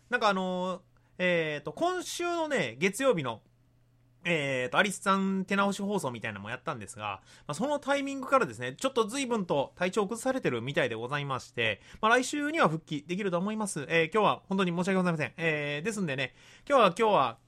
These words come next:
急遽番組内容を変更しまして、えー、レイブンズナイトプチ、プチ放送ということでですね、えー、一時間ぐらい、えー、雑談にお付き合いいただければと思います。よろしくお願いいたします。はい。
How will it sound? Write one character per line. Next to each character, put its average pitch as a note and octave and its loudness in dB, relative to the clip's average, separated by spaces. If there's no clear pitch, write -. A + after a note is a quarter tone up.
急 B3+ -2
遽 A#3 -2
番 G#3 2
組 A#3+ -4
内 C4+ 0
容 A3 2
を C#3+ -2
変 B3+ -4
更 C#4 2
し C4+ -6
ま D#4 6
し - -2
て、 E3 -2
え F3 4
ー、 - 4
レ F#3 4
イ - -4
ブ A3+ 0
ン G#3+ -2
ズ G#3 -2
ナ A3+ 2
イ A3 0
ト F3+ 0
プ G#3 -4
チ、 - -6
プ F3 -2
チ B3 0
放 C#4 4
送 F#3+ 2
と - -6
い D#3 -2
う D#3+ -4
こ F3 -6
と F#3+ -2
で F#3 0
で D3 -4
す - -8
ね、 E3+ 2
え D#3 0
ー、 - 2
一 D#3+ -2
時 G#3+ -8
間 A3+ 0
ぐ B3 -4
ら C4 6
い、 E3+ -2
え B2+ -4
ー、 A#2 -4
雑 C3+ -2
談 D3 0
に D#3 -2
お D3+ -12
付 - -12
き A#2 -6
合 - -20
い - -20
い - -20
た D3 0
だ F#3 -2
け G#3+ -10
れ G#3+ -6
ば G3 -4
と - -16
思 G3+ -4
い A#3 -8
ま A3+ -8
す。 F3+ -2
よ B2+ -2
ろ A2+ -12
し - -14
く - -20
お B2 -8
願 F3 -4
い F3+ -6
い - -10
た F3 -10
し - -14
ま C3+ -8
す。 A2+ -10
は - -6
い。 B2 -10